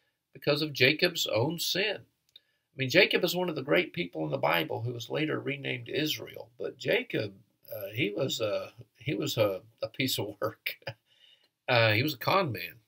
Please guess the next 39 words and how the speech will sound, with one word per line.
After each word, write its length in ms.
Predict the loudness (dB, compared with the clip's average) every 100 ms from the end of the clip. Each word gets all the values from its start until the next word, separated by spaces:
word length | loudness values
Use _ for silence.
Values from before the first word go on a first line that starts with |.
| _ _ _ -6
He 180 | -2 0
was 200 | 0 2
a, 260 | 2 0 -4 -8 -4
a 300 | -2 -4 -6 _ _ _ _ _ -4
somebody 400 | 2 4 2 0
who 80 |
would 160 | -2 -4
trick 320 | -2 -2 -2
you 160 | -4 -2
and 100 | -4
deceive 440 | -4 -2 -4 -4
you 160 | -6 -6
and 120 | -6
con 300 | -6 -4 -4
you 140 | -2
out 100 | -2
of 60 | 0
everything 380 | -2 -4 -6 -6
you 100 | -6
had. 360 | -6 -6 -8 _ -20 -20 -20 _ _ _ _ -2
And 140 | 4
God 220 | 6 6
had 180 | 6 4
to 60 | 4
work 300 | 4 2 4
on 160 | 2
him 280 | 2 -2 -4
and 120 | -4
change 380 | -2 -2 -2 -4
him, 180 | -6 -6 -4
and 260 | -4 -4
he 200 | -6 -6
did. 400 | -4 -4 -4 -8 -12 _ _ _ -16 _ -2
And 340 | 2 2 0
his 640 | -4 0 0 2 0 -2 -2
own 340 | 2 4 4 4
sinfulness 800 | 2 2 0 -4 -2 -2 -2
caused 540 | -2 0 2 2 -2 -2
terrible, 560 | 2 2 2 -2 -4